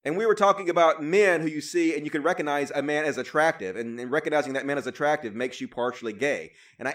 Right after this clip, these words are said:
asked him specifically, "Are there any men he finds attractive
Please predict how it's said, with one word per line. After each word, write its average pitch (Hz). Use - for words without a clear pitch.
asked 240
him 226
specifically, 170
"Are 156
there 151
any 226
men 180
he 190
finds 185
attractive 156